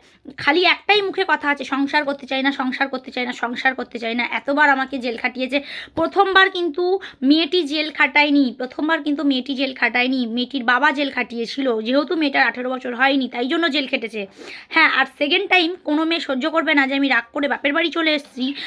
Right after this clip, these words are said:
আর আমার হাজব্যান্ড এদিকে, উম, অন্য মেয়েকে নিয়ে কি সুন্দর বিন্দাস একদম ঘুরছে ফিরছে।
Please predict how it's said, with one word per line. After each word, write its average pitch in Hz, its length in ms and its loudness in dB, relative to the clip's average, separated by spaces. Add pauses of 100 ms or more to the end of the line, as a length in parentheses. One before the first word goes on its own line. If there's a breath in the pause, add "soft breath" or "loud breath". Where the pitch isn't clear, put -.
(160 loud breath)
আর 240 240 4
আমার 247 260 0
হাজব্যান্ড 254 480 0
এদিকে, 285 440 0 (280 loud breath)
উম, 269 100 0
অন্য 285 340 4
মেয়েকে 277 380 2
নিয়ে 294 240 2
কি 302 120 -6
সুন্দর 294 440 2
বিন্দাস 277 500 4 (280 loud breath)
একদম 269 440 2
ঘুরছে 285 440 0
ফিরছে। 285 520 -2